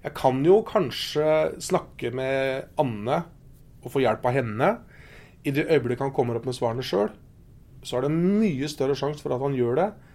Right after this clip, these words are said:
enn hvis vi sier, «Jeg synes du skal snakke med Anne og få hjelp av Anne.»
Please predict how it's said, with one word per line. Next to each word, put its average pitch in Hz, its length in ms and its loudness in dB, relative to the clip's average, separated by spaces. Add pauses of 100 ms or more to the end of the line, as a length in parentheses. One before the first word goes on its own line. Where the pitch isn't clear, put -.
(260)
enn 135 140 -2
hvis 143 240 -4
vi 131 340 -6
sier, 165 600 0 (440)
«Jeg 151 100 -2
synes 135 260 0
du 165 80 -2
skal 180 180 0
snakke 156 300 2
med 175 120 4
Anne 190 300 2 (120)
og 147 80 -10
få 160 100 2
hjelp 143 240 6
av 185 100 4
Anne.» 170 220 2